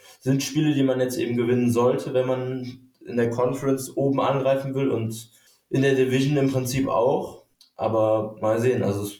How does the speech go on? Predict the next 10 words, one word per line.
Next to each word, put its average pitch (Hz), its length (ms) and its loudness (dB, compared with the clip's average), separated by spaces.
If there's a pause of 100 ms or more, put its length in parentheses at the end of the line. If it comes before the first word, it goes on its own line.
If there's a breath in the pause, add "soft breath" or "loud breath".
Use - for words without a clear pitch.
(180)
keins 127 380 -2
der 127 100 2
drei 120 220 2
Spiele 120 320 -2
ist 113 160 0
in 110 80 -4
meinen 107 220 2
Augen 107 220 0
Selbstläufer. 127 960 0 (420 loud breath)
Ähm, 107 540 -6